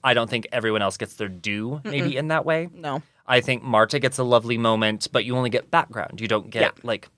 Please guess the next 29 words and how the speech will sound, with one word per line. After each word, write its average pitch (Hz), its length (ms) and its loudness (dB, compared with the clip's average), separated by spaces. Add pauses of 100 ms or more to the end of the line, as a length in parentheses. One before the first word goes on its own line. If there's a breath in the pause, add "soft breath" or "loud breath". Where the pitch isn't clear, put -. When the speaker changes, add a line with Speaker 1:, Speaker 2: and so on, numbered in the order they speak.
Speaker 1:
who 190 220 -2
are 208 100 6
these 113 180 -8
kids? - 360 -10
And 127 220 0
Speaker 2:
Yeah. 113 60 -4
Speaker 1:
how 131 180 6
can 139 180 -2
I 120 60 4
relate 107 480 -2
to - 120 -8
them 98 300 0
Speaker 2:
Absolutely. 285 520 -2
Speaker 1:
that 107 160 0
way? 92 120 -6
The 151 220 2
only 143 320 -2
way 131 140 4
you're 120 120 0
really 113 220 2
gonna 110 140 0
relate 101 340 -6
to 110 280 -6
some 117 260 0
of 123 120 -2
these 139 160 -12
people 151 380 -4
are 113 120 6
if 113 220 -2